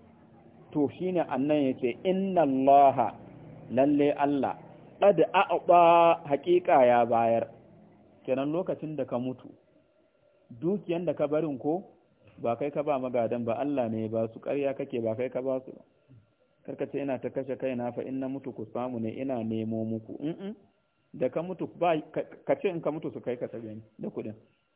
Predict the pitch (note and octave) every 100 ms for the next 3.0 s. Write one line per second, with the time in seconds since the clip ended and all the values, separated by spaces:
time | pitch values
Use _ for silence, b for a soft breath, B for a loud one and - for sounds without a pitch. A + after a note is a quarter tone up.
0 | _ _ _ _ _ _ _ C#3+ F#3+ F#3
1 | D3 D3+ - A#2+ A2+ A2 A2 A#2+ - D3
2 | D#3 D#3 C#3 E3+ F#3 F3 F#3+ F3+ C3+